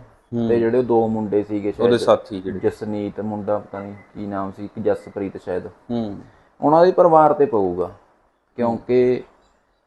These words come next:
Speaker 2: ਜਦੋਂ ਪਿਛਲੇ ਦਿਨੀ ਕਤਲ ਹੋ ਜਾਂਦਾ ਤਾਂ ਪਹਿਲੀ ਗੱਲ ਤਾਂ ਨਿਕਲ ਕੇ ਸਾਹਮਣੇ ਆਈ ਸੀ ਵੀ ਕਾਫੀ ਲੰਮੀ ਚੌੜੀ ਪਲੈਨਿੰਗ ਸੀ ਉਹਨਾਂ ਦੀ, ਹਨਾ।
Speaker 1: ਹੂੰ।
Speaker 2: ਫਿਰ ਅਸੀਂ ਗੱਲਬਾਤ ਕਰ ਰਹੇ ਸੀਗੇ, ਅਹ, ਨਵਦੀਪ ਵੀ ਕਰ ਰਹੇ ਸੀ ਗੱਲ, ਫਿਰ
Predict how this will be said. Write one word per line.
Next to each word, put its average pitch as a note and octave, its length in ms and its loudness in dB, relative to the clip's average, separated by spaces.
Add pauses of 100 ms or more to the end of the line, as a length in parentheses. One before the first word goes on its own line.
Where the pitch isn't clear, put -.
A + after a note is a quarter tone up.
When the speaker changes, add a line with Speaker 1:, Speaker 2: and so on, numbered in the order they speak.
(180)
Speaker 2:
ਜਦੋਂ A#2 540 2
ਪਿਛਲੇ A2+ 340 0
ਦਿਨੀ A2 240 -2
ਕਤਲ A2 280 6
ਹੋ G#2+ 220 4
ਜਾਂਦਾ G#2+ 380 2
ਤਾਂ A2 340 -2 (280)
ਪਹਿਲੀ A2 280 0
ਗੱਲ B2 180 2
ਤਾਂ A#2 160 0
ਨਿਕਲ A2+ 300 -2
ਕੇ A2+ 140 -4
ਸਾਹਮਣੇ A2+ 360 -6
ਆਈ A#2 140 -2
ਸੀ A2+ 160 -12
ਵੀ G#2+ 120 -6
ਕਾਫੀ G2+ 360 0
ਲੰਮੀ G#2+ 360 -2
ਚੌੜੀ G2 260 -2
ਪਲੈਨਿੰਗ F#2 480 -6
ਸੀ F#2 160 -14
ਉਹਨਾਂ F2+ 180 -10
ਦੀ, F#2+ 140 -12
ਹਨਾ। G#2+ 180 -14 (200)
Speaker 1:
ਹੂੰ। A2 300 -6 (1040)
Speaker 2:
ਫਿਰ A#2 200 6
ਅਸੀਂ A#2 200 0
ਗੱਲਬਾਤ A2+ 480 8
ਕਰ A2+ 220 6
ਰਹੇ A#2+ 160 6
ਸੀਗੇ, A2+ 580 2 (600)
ਅਹ, G#2 580 -4
ਨਵਦੀਪ G#2+ 540 -2
ਵੀ A2 160 -2
ਕਰ G#2+ 200 0
ਰਹੇ G#2+ 140 -2
ਸੀ A2+ 140 -10
ਗੱਲ, G#2+ 380 -4
ਫਿਰ A2 160 -8